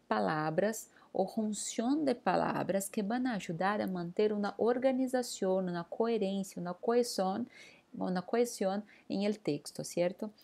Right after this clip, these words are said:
Entonces, para eso que nosotros utilizamos tales recursos cohesivos. En realidad, nosotros tenemos una tabla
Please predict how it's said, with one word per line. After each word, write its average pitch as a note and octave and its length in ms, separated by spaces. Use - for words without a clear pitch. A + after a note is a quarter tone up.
Entonces, F#3+ 360
para G#3 240
eso A3+ 340
que A#3+ 140
nosotros G3+ 600
utilizamos G3 840
tales G3 420
recursos G3+ 680
cohesivos. - 800
En D#4 140
realidad, F#3 520
nosotros A#3 460
tenemos A#3+ 340
una C4 260
tabla G#3+ 400